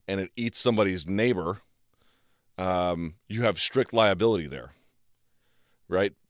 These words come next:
Uh, because the idea is that you kept something so hazardous and you engaged in such a hazardous activity that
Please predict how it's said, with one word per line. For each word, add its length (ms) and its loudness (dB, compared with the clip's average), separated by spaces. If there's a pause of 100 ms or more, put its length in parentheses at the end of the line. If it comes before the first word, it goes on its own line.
Uh, 300 0
because 240 -6
the 120 0
idea 300 2
is 120 -2
that 200 -2
you 460 -4
kept 280 0
something 340 -2
so 280 0
hazardous 680 0 (580)
and 120 -6
you 80 -2
engaged 380 0
in 60 -8
such 200 -2
a 40 -4
hazardous 460 0
activity 640 -4 (500)
that 440 0